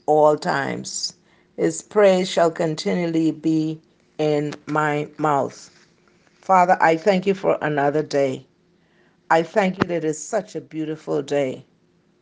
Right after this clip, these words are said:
All the days you, you've given us are beautiful days. We just have to see the sun, the sun of righteousness in it, and the heavenly sunshine that is flooding our soul with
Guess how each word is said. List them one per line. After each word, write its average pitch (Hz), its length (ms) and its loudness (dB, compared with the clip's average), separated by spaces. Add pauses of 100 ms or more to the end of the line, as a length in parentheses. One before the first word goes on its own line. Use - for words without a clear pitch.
(520)
All 233 260 6
the 196 140 2
days 151 440 4
you, 139 320 -2 (680)
you've 147 300 -2
given 143 280 2
us 135 200 -4
are 143 120 -4
beautiful 135 520 -2
days. 127 680 -4 (680)
We 156 160 -2
just 151 340 -2
have 156 220 -2
to 151 80 -6
see 151 480 -2 (640)
the 156 100 -6
sun, 151 640 -2 (1000)
the 156 80 -2
sun 196 300 0
of 160 140 -2
righteousness 165 840 0
in 151 160 -2
it, - 320 -8 (1160)
and 147 100 -4
the 151 60 -2
heavenly 165 480 0
sunshine 160 760 -2
that 139 120 0
is - 380 -2
flooding 165 500 2
our 143 160 -2
soul 165 480 2
with 139 180 0